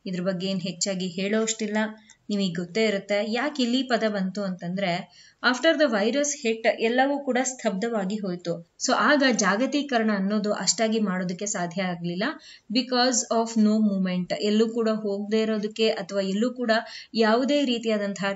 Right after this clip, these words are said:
transaction, business ಅನ್ನೋದು ನಡೀತಾ ಇರ್ಲಿಲ್ಲ. So ಹಾಗೆ negative ಆಗಿ ಹೇಳುವಾಗ ಈ ಒಂದು ಪದ ಬಂದಿದೆ. Next is boosting. Boosting ಅನ್ನೋದನ್ನ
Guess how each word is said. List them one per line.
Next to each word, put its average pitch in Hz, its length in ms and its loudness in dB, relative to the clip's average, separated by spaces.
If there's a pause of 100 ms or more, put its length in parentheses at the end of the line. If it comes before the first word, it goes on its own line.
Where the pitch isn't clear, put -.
transaction, 208 680 0
business 208 420 0
ಅನ್ನೋದು 208 340 -2 (160)
ನಡೀತಾ 208 400 0
ಇರ್ಲಿಲ್ಲ. 156 260 -8 (640)
So 233 60 -2 (300)
ಹಾಗೆ 202 220 2
negative 196 560 0
ಆಗಿ 220 140 -2 (100)
ಹೇಳುವಾಗ 202 360 0 (140)
ಈ - 20 -4
ಒಂದು 170 320 0
ಪದ 202 100 0 (120)
ಬಂದಿದೆ. 170 300 -2 (480)
Next 285 320 0 (100)
is 220 180 0 (200)
boosting. 202 520 0 (1080)
Boosting 294 540 2
ಅನ್ನೋದನ್ನ 226 400 6